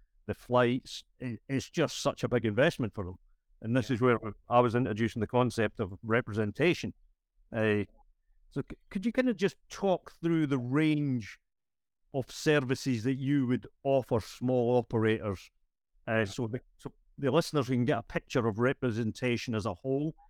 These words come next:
Speaker 1: not just standing on a stand at a trade show on their behalf,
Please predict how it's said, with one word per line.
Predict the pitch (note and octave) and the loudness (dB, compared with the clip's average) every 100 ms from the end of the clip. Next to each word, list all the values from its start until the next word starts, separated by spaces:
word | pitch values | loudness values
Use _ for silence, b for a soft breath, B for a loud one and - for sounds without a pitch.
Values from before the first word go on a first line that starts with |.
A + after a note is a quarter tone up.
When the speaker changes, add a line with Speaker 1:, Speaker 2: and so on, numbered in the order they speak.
| b - | b -6
Speaker 1:
not | C3+ | -4
just | B2 B2 | -2 -2
standing | - C3+ C3 B2 A#2+ | 0 4 4 4 4
on | A#2+ | 2
a | A#2 | 0
stand | - - A#2 A#2+ A#2 | -2 2 4 4 4
at | A#2 A2 | 0 0
a | G#2 - - | -2 -2 -2
trade | C3 A#2 | 2 2
show | - B2 G#2+ | 0 -2 -2
on | - B2+ A2+ | 0 0 2
their | A2 | 0
behalf, | F#2+ F#2+ A2 B2 - | 2 0 2 2 0